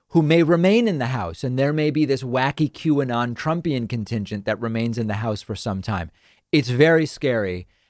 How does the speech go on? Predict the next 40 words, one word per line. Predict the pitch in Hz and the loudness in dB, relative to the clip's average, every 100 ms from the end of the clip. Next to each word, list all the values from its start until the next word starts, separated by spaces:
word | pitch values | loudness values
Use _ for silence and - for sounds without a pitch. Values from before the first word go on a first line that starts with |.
| _ | _
and | - 117 110 110 110 135 | -4 -2 -2 -2 -4 -4
we | 120 127 123 - | -2 0 -2 2
almost | 156 160 160 151 - | 4 6 6 2 2
immediately, | - 131 135 143 135 120 120 | -4 0 2 2 2 0 -2
I | 123 | -2
mean, | 120 | 0
listen, | 139 131 101 | 0 0 0
they'll | 113 139 | 2 2
start | - 151 139 | 2 -2 -2
campaigning | 151 143 147 139 139 | -4 -4 -4 -2 -4
in | 135 | -2
seven | 151 135 | 0 0
months. | 131 135 - | 0 -2 -4
We'll | 117 127 | 0 2
start | 123 147 117 | 2 0 0
dealing | 123 120 117 | -2 -2 -2
with | 113 | -2
it | 110 | -2
in | 107 | -4
seven, | - 110 | -4 -4
eight | 110 - | -4 -4
months | 110 110 107 | -4 -6 -8
as | 98 | -2
well. | 110 123 156 _ - - | 2 2 -2 _ -20 -6
Uh, | 113 127 | -2 0
but | 151 | 4
we're | 185 | 4
gonna | 175 | 4
have | 156 156 | 2 0
to | - | 0
activate | 135 - 127 120 | 0 -2 -4 -4
to | 127 | -4
make | 120 | -6
sure | - 131 | -4 -4
that | 110 98 | -2 -4
these | 113 | -6
people | - 120 107 | -6 -4 -4
are | |
just | 101 107 | -4 -4
one-term | 95 104 101 113 98 87 | 0 -2 -2 -2 -2 -4